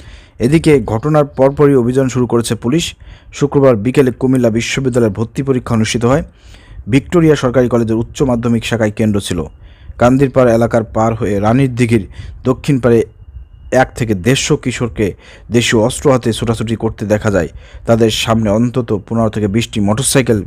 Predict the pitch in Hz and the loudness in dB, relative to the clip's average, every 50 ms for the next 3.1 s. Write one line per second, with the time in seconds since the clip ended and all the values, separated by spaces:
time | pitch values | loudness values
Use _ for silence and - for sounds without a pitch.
0 | - - - 110 - 127 120 110 - 95 107 107 104 - - - 110 107 113 104 | -8 -6 -4 -2 0 0 0 0 0 0 0 0 0 -2 -4 -4 -2 -2 -2 -2
1 | - - - - - - - - - - - 107 107 101 - - - - - - | -4 -12 -20 -20 -20 -18 -16 -14 -6 -2 0 0 0 0 -2 -12 -20 -20 -10 -4
2 | 107 117 143 143 - - - 127 110 - 98 90 78 64 107 117 113 - 117 110 | 0 2 2 2 0 -4 -4 -4 -2 0 0 -2 0 0 0 0 0 0 0 0
3 | 98 | 0